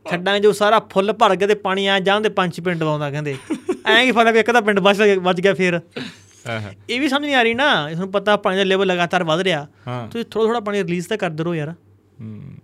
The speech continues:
Speaker 2: ਉਹ
Speaker 1: ਜਿੰਨੇ
Speaker 2: ਪਤਾ
Speaker 1: ਕੁ
Speaker 2: ਹੀ
Speaker 1: ਮੈਂ ਕਹਿਣਾ ਸੁਣ ਰਿਹਾ ਸੀ ਬੰਦੇ ਨੂੰ, ਉਹ ਗੱਲ ਕਹਿ ਰਿਹਾ ਸੀ
Speaker 2: ਉਹ
Speaker 1: ਕਿ
Speaker 2: ਨਹਿਰਾਂ ਵਾਲੀ ਗੱਲ ਤੇ ਵੀ ਨਹੀਂ ਮੁੜ ਕੇ ਯਾਰ ਕਿਸੇ ਨੇ ਗੱਲ ਕਰੀ ਯਾਰ, ਚੱਕਰ ਸਮਝ ਨਹੀਂ ਆ ਰਿਹਾ।
Speaker 1: ਉਹ ਵੀ ਇਕੱਤੀ ਦੇ ਇਕੱਤੀ ਡੈਮ ਉਹ ਇਹਨਾਂ ਨੇ ਗੇਟ ਖੋਲ੍ਹਤੇ।
Speaker 2: ਹੂੰ।
Speaker 1: ਉਹ ਕਿਹਨੇ ਖੋਲ੍ਹਤੇ?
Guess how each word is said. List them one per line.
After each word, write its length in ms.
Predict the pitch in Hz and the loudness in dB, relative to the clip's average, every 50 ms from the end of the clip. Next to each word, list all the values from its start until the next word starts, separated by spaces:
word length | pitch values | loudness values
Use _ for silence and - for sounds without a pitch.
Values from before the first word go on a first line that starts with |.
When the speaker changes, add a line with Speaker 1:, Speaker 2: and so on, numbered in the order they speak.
| _ - | _ -4
Speaker 2:
ਉਹ 40 | 170 | -2
Speaker 1:
ਜਿੰਨੇ 120 | 180 185 | -2 4
Speaker 2:
ਪਤਾ 80 | 202 214 | 4 4
Speaker 1:
ਕੁ 60 | 208 | 4
Speaker 2:
ਹੀ 60 | 233 | 6
Speaker 1:
ਮੈਂ 140 | 226 240 240 | 4 4 4
ਕਹਿਣਾ 200 | - 254 262 330 | 4 4 4 4
ਸੁਣ 180 | 320 - 220 208 | 4 4 2 4
ਰਿਹਾ 100 | 202 202 | 4 4
ਸੀ 100 | 202 208 | 2 0
ਬੰਦੇ 200 | 185 170 151 151 | -4 -2 -2 -2
ਨੂੰ, 260 | 160 208 285 330 - _ 127 | -2 -2 -4 -6 -12 _ -8
ਉਹ 100 | 202 185 | -2 0
ਗੱਲ 100 | 196 190 | 0 0
ਕਹਿ 200 | - - 170 180 | 0 0 0 0
ਰਿਹਾ 100 | 202 220 | 0 0
ਸੀ 120 | 208 - | 0 0
Speaker 2:
ਉਹ 60 | 220 220 | 0 4
Speaker 1:
ਕਿ 40 | |
Speaker 2:
ਨਹਿਰਾਂ 300 | 190 170 170 185 190 185 | 6 6 6 6 6 4
ਵਾਲੀ 320 | 180 175 170 160 160 156 147 | 4 2 2 2 2 2 4
ਗੱਲ 140 | 147 143 139 | 2 2 2
ਤੇ 140 | 143 147 | 2 0
ਵੀ 40 | 139 | 0
ਨਹੀਂ 100 | 147 160 | 0 -2
ਮੁੜ 140 | 147 139 127 | -2 -4 -4
ਕੇ 140 | 123 - 135 | -4 -2 -2
ਯਾਰ 120 | 120 117 | -2 -2
ਕਿਸੇ 140 | 110 117 113 | -2 -2 -4
ਨੇ 100 | 113 113 | -2 -2
ਗੱਲ 240 | 107 110 104 101 101 | -2 -2 -2 -2 -4
ਕਰੀ 200 | 101 98 98 98 | -4 -4 -4 -6
ਯਾਰ, 160 | 98 98 101 | -6 -8 -6
ਚੱਕਰ 340 | 101 135 135 - - 135 131 | -6 -6 -6 -2 -2 -4 -2
ਸਮਝ 260 | 123 127 135 147 147 | -2 -2 -2 -2 -4
ਨਹੀਂ 160 | 135 120 104 | -4 -4 -6
ਆ 80 | 95 90 | -6 -8
ਰਿਹਾ। 100 | 90 87 85 | -8 -8 -4
Speaker 1:
ਉਹ 120 | - 247 262 | -2 -2 0
ਵੀ 160 | 269 311 294 247 185 | 2 2 2 2 0
ਇਕੱਤੀ 720 | 147 - - - _ - _ - 208 208 - - 240 240 | -2 -4 -12 -20 _ -12 _ -2 -2 -2 -2 -6 -4 0
ਦੇ 60 | 226 | 0
ਇਕੱਤੀ 340 | 254 254 247 220 - - 240 | 0 2 0 -2 0 -2 -2
ਡੈਮ 240 | 208 185 196 196 202 - | 2 4 4 4 2 2
ਉਹ 300 | - 220 214 214 202 - | 4 8 8 8 8 6
ਇਹਨਾਂ 140 | - 208 202 | 2 0 0
ਨੇ 60 | 220 | 0
ਗੇਟ 280 | 220 185 190 190 190 202 | 2 4 4 4 4 2
ਖੋਲ੍ਹਤੇ। 440 | - 185 170 180 180 - 175 139 135 - - 127 | 2 2 2 2 0 -2 -4 -4 -4 -8 -10 -8
Speaker 2:
ਹੂੰ। 380 | 123 139 139 139 131 120 110 101 104 - - - _ _ _ - | -6 -4 -4 -4 -4 -6 -8 -10 -14 -18 -20 -20 _ _ _ -6
Speaker 1:
ਉਹ 100 | 247 233 | -6 -6
ਕਿਹਨੇ 280 | - 226 233 247 262 | -2 -2 2 2 2
ਖੋਲ੍ਹਤੇ? 420 | - 220 220 233 226 - 226 214 | 2 4 2 2 2 -2 -4 -6